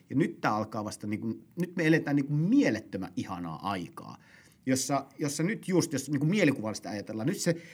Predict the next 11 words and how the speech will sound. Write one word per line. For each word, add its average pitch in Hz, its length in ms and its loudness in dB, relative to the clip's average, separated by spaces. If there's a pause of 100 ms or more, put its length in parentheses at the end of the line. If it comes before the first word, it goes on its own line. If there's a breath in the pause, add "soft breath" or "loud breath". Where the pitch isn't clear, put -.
(280 loud breath)
ö, 139 160 6
tietokone 143 560 6
on 143 160 4
tullut 147 240 8
siihen 127 260 4
työpöydälle 110 680 4
ensimmäistä 123 460 2
kertaa 107 400 -6
ihmisten 113 460 0
työhistoria 92 640 0
aikana. 92 460 -6